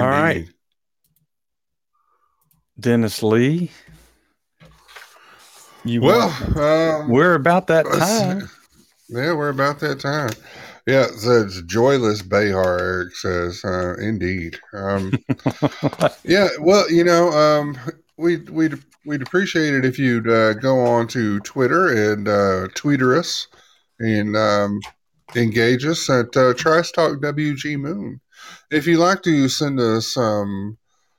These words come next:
Speaker 2: you know, any suggestions for the show or have any comments about the show or any, you know, of those wild picks, and please keep 'em clean.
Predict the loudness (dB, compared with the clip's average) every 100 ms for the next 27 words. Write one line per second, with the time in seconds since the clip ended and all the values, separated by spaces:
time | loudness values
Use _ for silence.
0 | _ -2 0 2 0 0 0 0 0 -2
1 | -2 -2 2 2 2 0 -2 -2 -2 0
2 | 2 4 4 4 4 4 2 0 0 -4
3 | -8 -20 -20 _ 0 2 2 0 0 0
4 | 2 0 2 2 2 -2 2 4 6 6
5 | 4 4 4 2 0 0 0 0 0 -4
6 | -4 0 0 0 2 4 2 0 -2 -2
7 | -4 -8 -8 -6 -4 -4 -6 -10 -8 -14
8 | -12 -14 -14 -18